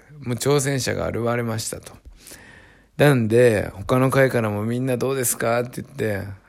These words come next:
「僕に勝てる人出てきてください」って言うと、まあ、勝てる勝てない別にしてもさ、一人勝てるっていう人さえいればね、その見、見栄えがするというか、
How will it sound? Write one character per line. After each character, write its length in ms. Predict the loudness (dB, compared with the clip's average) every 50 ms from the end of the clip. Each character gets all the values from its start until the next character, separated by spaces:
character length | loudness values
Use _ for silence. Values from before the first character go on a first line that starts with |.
| -14
「僕 240 | -10 -8 -6 -4 -2
に 80 | -2 -2
勝 180 | -2 -2 -4
て 120 | -2 0 0
る 100 | 0 0
人 160 | -2 -4 -6
出 140 | -4 -4 -4
て 100 | -4 -4
き 80 | -8 -8
て 80 | -10
く 120 | -10 -8 -6
だ 100 | -6 -6
さ 220 | -4 -4 -2 -2
い」 60 | -2
っ 20 | -4
て 200 | -6 -8 -8 -6
言 120 | -6 -6
う 20 | -6
と、 400 | -4 -4 -2 -2 -2 -2 -4 -8 -14 -20 -20 -20 -20 -20 -20 -20 _ _ _ _ _ _ -2
ま 120 | 0 2
あ、 40 | 2
勝 160 | 2 2 4
て 60 | 4
る 100 | 4 4
勝 140 | 4 2 -2
て 100 | 0 0
な 120 | 0 2 0
い 120 | 0 -2 -6 -16 _ _ _ _ -6
別 260 | -6 -4 -2 -2 -2
に 80 | -2 -2
し 100 | -4 -4
て 120 | -4 -4
も 100 | -4 -4
さ、 80 | -6 -8
一 260 | -8 -2 2 2 2
人 220 | 2 2 -4 -4 -12 _ _ _ _ -6
勝 160 | -4 -4 -2
て 80 | -2 -2
る 80 | -2 -2
っ 20 |
て 180 | -6 -6 -6 -6
い 40 |
う 40 | -6
人 180 | -6 -4 -6 -6
さ 160 | -4 -2 -4
え 60 | -4
い 180 | -4 -4 -4 -2
れ 120 | -2 -2
ば 140 | -2 -2 -4
ね、 260 | -4 -6 -8 -8 -12 _ _ _ _ -20 -20 -20 -16 -12
そ 140 | -10 -8 -6 -6
の 200 | -6 -6 -4 -4
見、 220 | -2 -2 -2 -2 -4 -8 -10
見 180 | -8 -6 -4 -2
栄 240 | 2 4 4 4 4
え 20 |
が 120 | 2 0
す 140 | -4 -6 -8
る 120 | -10 -10 -10
と 100 | -10 -10
い 60 | -10
う 60 | -10
か、 220 | -12 -14 -16 -16